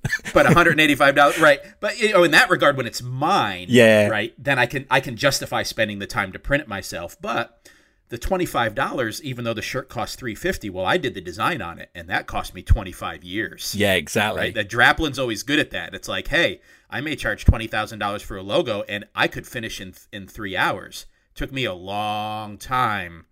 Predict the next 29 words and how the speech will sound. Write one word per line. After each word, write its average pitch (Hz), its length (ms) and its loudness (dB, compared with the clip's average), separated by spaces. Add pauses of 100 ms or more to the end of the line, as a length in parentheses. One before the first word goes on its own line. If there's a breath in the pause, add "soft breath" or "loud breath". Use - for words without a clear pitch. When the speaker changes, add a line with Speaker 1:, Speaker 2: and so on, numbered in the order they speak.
(320)
Speaker 2:
to 110 120 -10
get 104 160 -8
the 101 100 0
Speaker 1:
Yeah. 95 80 2
Speaker 2:
value 104 460 0
for - 180 -12
that, 90 200 -8
right? 107 220 -4
So 120 140 -8
it's - 160 -6
still 120 280 -4
worth 127 280 -6
it. 80 120 -18
So, 104 140 -10
you 101 140 -8
know, 101 240 -10
you 127 180 -14
know, 87 140 -14 (260 soft breath)
that 110 220 -2
hourly 131 420 4
rate 120 320 2
versus 101 320 -12
project 120 500 -2
rate, 127 120 -10
you 120 80 -6
know, 110 40 -6
all 123 200 0
that 113 240 -4
value 101 720 0